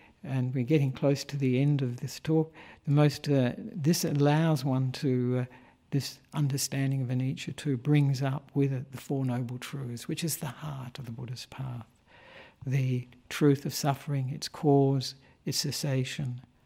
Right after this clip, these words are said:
the ending of, uh, suffering, and the path leading to this ending of suffering.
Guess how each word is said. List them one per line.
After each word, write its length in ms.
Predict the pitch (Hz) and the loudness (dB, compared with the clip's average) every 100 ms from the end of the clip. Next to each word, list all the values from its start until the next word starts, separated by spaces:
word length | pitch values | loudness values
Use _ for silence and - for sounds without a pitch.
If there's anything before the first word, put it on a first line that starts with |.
| _ _ _ 139 | _ _ _ -6
the 180 | 143 | -4
ending 460 | 143 131 127 120 117 - _ - | -2 0 0 -4 -6 -16 _ -12
of, 400 | 131 117 120 - _ - - _ - | -8 -8 -10 -14 _ -20 -20 _ -8
uh, 360 | 147 120 120 123 147 - - | -6 -4 -6 -8 -12 -16 -20
suffering, 680 | - - 127 - 135 127 123 - - - _ - | -12 -4 -4 -4 -4 -4 -4 -10 -20 -20 _ 2
and 300 | 151 147 131 | 6 6 4
the 60 | 135 | 0
path 420 | 165 139 139 143 | 0 0 0 -2
leading 640 | 127 151 165 143 120 113 - | 6 8 8 8 4 0 -10
to 340 | - 131 120 | -4 0 0
this 240 | 120 - - - _ - | -2 -8 -10 -12 _ -2
ending 500 | 147 131 123 117 123 151 | 2 2 2 0 -2 -8
of 160 | 110 | -10
suffering. 580 | - 127 - 151 123 | -8 -10 -8 -10 -8